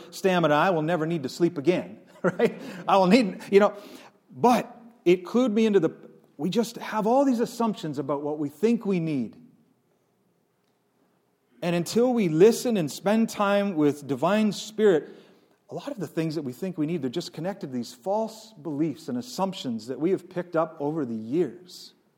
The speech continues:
There's a lot of things that you just assume about yourself,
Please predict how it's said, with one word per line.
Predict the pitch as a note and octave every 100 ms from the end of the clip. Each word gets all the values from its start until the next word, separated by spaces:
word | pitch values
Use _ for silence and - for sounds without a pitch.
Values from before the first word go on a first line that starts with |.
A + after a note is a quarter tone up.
| _ _ _ _ _ -
There's | G3
a |
lot | C#3 D#3+ G3
of | -
things | E3+ D3
that |
you | D3
just | D#3+ D3 C3
assume | - F#3 G#3 C#3+
about | C3+ C3+
yourself, | C3+ A#2 C3+ C#3+